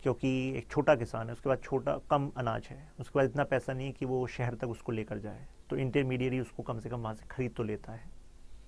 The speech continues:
या फिर वो उसके, उसको नहीं पता सही जगह कहाँ पर वो बेच सकता है। अगर एपीएमसी नियर बाई है तो उसको पता तो है कि नियर बाई मेरी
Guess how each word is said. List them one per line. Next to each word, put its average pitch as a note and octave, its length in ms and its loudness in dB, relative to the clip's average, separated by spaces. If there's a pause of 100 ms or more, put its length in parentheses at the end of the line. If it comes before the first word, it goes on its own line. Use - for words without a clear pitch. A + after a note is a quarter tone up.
(1000)
या C3+ 100 10
फिर C3 160 4
वो C3+ 260 6
उसके, - 400 -2
उसको C#3+ 280 0
नहीं C#3 180 2
पता C#3+ 220 2
सही C3 220 2
जगह B2+ 200 2
कहाँ A#2+ 280 -2
पर B2 160 -2
वो A#2+ 260 -2 (140)
बेच A#2+ 180 4
सकता - 300 -4
है। A#2 100 2
अगर - 140 0
एपीएमसी C3 440 2
नियर B2+ 200 0
बाई B2 160 4
है B2+ 120 0
तो C3+ 120 -6
उसको - 160 -8
पता A2+ 220 0
तो B2 120 -4
है B2+ 120 -2
कि C3 120 -2
नियर A#2 180 -2
बाई A#2+ 160 -2
मेरी A#2+ 300 -2